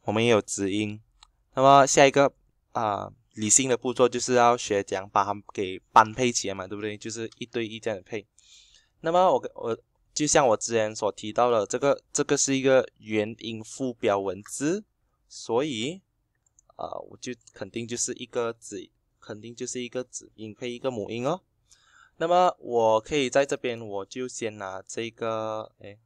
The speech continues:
我这样画上去啊。我要拿这个课做例子的话，OK。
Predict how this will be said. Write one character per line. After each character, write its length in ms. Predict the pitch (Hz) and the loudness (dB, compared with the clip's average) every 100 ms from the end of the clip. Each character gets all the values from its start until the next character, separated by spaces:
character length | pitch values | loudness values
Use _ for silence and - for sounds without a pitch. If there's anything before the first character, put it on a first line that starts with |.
| _ _ | _ _
我 120 | 107 | -20
这 100 | - | -20
样 80 | 104 | -20
画 140 | 107 | -20
上 160 | 101 107 | -20 -20
去 140 | - _ _ _ | -20 _ _ _
啊。 260 | - 104 107 _ _ | -20 -20 -20 _ _
我 160 | - 110 | -2 4
要 320 | 113 127 135 | 8 8 8
拿 320 | 131 107 101 | 8 6 6
这 100 | 104 | 2
个 380 | 113 120 120 117 _ - | 4 4 4 2 _ -10
课 300 | - 120 113 | 2 4 6
做 160 | 120 113 | 6 6
例 160 | 117 | 4
子 180 | - - | -4 -6
的 80 | 95 | -4
话， 200 | 107 98 | -2 0
OK。 260 | 113 127 | 0 -2